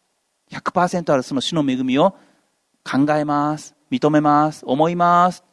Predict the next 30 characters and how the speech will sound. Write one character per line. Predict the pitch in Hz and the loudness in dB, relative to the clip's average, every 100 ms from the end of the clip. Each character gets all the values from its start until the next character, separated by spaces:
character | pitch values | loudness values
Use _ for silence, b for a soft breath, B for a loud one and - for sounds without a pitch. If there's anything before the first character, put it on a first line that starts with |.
| _ _ _ | _ _ _
っ | |
て | - | -10
い | |
う | |
と、 | 170 | -6
こ | - 170 | -2 0
れ | |
が | 175 170 | 0 -2
活 | - 151 | -4 -12
性 | - 160 | -8 -6
化 | 135 | -8
し | - | -10
て、 | |
こ | - | -10
っ | 139 | -10
ち | - | -8
と | 139 | -8
こ | |
っ | 123 | -8
ち | - | -12
繋 | - 120 | -8 -6
が | 110 | -4
っ | |
て、 | - - _ | -8 -18 _
信 | - 147 | -10 -8
仰 | 139 139 | -2 -2
に | 131 | -2
よ | |
っ | |
て。 | - | -4